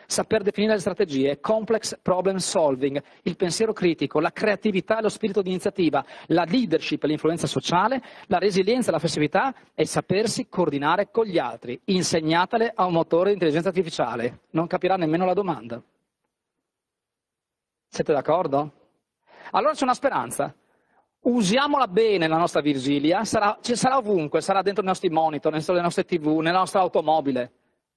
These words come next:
Attenzione, Apple ha mollato l'auto elettrica per mettere le persone a fare A I. Ci sarà un motivo. Allora,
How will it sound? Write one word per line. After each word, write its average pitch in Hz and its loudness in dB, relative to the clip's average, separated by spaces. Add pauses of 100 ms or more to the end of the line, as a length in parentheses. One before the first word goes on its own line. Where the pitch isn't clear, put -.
(140)
Attenzione, 175 0 (420)
Apple 202 2
ha 170 2
mollato 165 2
l'auto 160 2
elettrica 135 -2 (320)
per 156 0
mettere 170 0
le 147 -2
persone 180 0
a 165 2
fare 175 0
A 151 2
I. 151 2 (400)
Ci - -10
sarà 151 0
un 175 0
motivo. 139 0 (2250)
Allora, 160 0